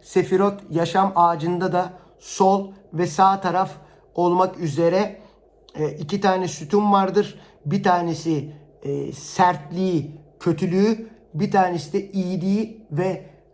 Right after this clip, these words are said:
e, merhameti temsil eder arkadaşlar. Ve orta kısımda, normalde ağaçta, orta kısımda bizi temsil eder arkadaşlar. Biz de ikisinin arasındaki, aslında şöyle söyleyeyim,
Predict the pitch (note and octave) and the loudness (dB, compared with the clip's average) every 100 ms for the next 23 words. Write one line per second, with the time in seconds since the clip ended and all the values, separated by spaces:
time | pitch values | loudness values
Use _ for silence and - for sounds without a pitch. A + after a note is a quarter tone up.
0 | - C#3+ C#3 D#3+ - - D#3+ E3+ F3+ D#3+ | -18 -14 -12 -10 -12 -8 -2 2 2 2
1 | F#3+ F#3+ G3+ G3+ E3+ C#3+ D#3 D3+ D3+ D3+ | 2 0 0 0 0 0 -2 -2 0 -2
2 | D3 D3 D3 - G3+ - - _ D3+ F#3+ | -4 -6 -6 -6 -8 -10 -20 _ -2 0
3 | - - F#3+ F#3 F#3 G3+ - - F#3+ F3+ | 0 0 0 2 0 -2 -2 -6 -2 0
4 | E3 F3 G3+ - - _ D#3 E3 E3 D#3+ | 2 2 0 -10 -20 _ 0 2 2 0
5 | D#3 E3 F3 D#3 D3 - G3+ G#3 - - | -2 0 2 2 0 -2 0 0 -4 -20
6 | - F3 F#3 F#3 G#3+ - F3+ F#3+ G#3 E3 | -6 0 2 2 -2 -4 -4 -2 -2 -2
7 | D#3+ G3 F3+ D#3 D3 D3+ D3+ D3+ D3 D3+ | 0 2 2 0 -2 -2 -2 -2 -2 -4
8 | D3+ - A3 A3 - - _ - D3+ A3 | -6 -4 -4 -4 -8 -20 _ -4 0 0
9 | D#3 G#3 A#3+ A#3 - - _ - E3+ G#3 | 4 4 2 -2 -16 -20 _ -8 -4 -4
10 | G3+ G3 F3 - F#3+ F#3+ F3+ E3 E3+ E3+ | -4 -2 -2 0 0 0 -2 -4 -4 -4
11 | A3+ A3 F#3+ F#3 - F3+ G#3 G#3 G#3 F#3+ | -4 -2 -2 -2 -4 -6 -2 0 2 0
12 | D3 D3+ E3 A3+ | -2 -4 -4 -6